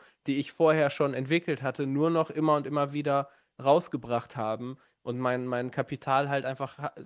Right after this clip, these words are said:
steigen lassen. Und dann habe ich nur noch auf, äh, schnellste Geschwindigkeit geschaltet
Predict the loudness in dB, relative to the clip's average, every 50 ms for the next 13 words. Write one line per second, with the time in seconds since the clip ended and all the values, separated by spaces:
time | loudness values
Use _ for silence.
0 | -14 -12 -12 -6 -4 -4 -4 -2 -4 -6 -8 -8 -8 -10 -10 -12 -12 -12 -12 -12
1 | -10 -8 -6 -4 -4 -4 -4 -4 -6 -4 -4 -2 0 -2 -2 -2 -2 0 0 -2
2 | -2 -4 -10 _ _ _ _ _ _ -8 0 2 2 2 2 0 -2 0 0 0
3 | 0 0 -4 -6 -6 -6 -8 -6 -4 -2 -2 -2 -4 0 0 0 0 0 -2 -8
4 | -4 0 0 0 0 0 0 -4 -4 -4